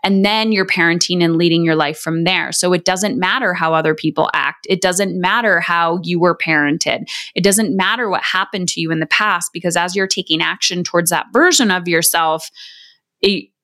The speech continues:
like, you have to, it comes up and up and you have to heal it. So this is really about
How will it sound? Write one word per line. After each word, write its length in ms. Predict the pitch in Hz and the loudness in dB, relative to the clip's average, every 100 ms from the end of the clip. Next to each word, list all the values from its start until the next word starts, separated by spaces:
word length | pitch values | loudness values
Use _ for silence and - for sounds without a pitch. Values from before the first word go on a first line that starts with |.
| - | -2
like, 360 | 196 175 - - | 0 0 -6 -4
you 220 | 196 185 | 0 2
have 180 | 185 - | 0 -4
to, 180 | - | -6
it 120 | 175 - | -4 0
comes 200 | 185 185 | 0 2
up 200 | 170 180 | 0 -2
and 100 | 214 | 0
up 180 | 254 - _ | -2 -4 _
and 180 | 190 180 | -4 -2
you 80 | 170 | -2
have 200 | 175 - | -2 -4
to 60 | 156 | -8
heal 300 | - - - | -4 -2 -2
it. 140 | - - _ _ _ _ _ _ _ _ - - | -4 -10 _ _ _ _ _ _ _ _ -8 -2
So 520 | - 226 220 208 214 - - - _ _ - | 2 2 2 0 -2 -10 -20 -20 _ _ 4
this 320 | 196 320 392 | 6 6 4
is 200 | 359 269 | 4 6
really 340 | 226 247 254 | 6 6 4
about 600 | 233 196 185 185 185 175 | 4 2 2 2 2 0